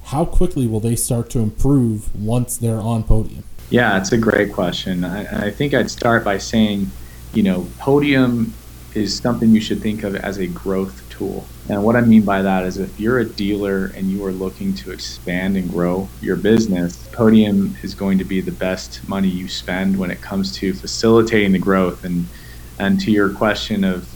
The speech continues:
Speaker 2: you know, how quickly can they get up and running and, and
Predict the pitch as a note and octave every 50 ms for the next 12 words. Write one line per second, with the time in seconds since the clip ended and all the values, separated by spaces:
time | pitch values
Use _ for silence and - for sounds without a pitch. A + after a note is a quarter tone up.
0 | - - F#2+ F#2 F2+ - G#2+ G2+ G2 F#2+ F#2+ F#2 - - - A2+ A2 A2 A#2 G#2+
1 | G2+ F2 - - G#2+ G2+ G2 F#2+ F#2 F2 G2 G2 G2 F#2+ F#2+ - F#2+ F#2+ G2 G2+
2 | G2+ G2 F#2+ F2+ F2 F2 F2 - - - -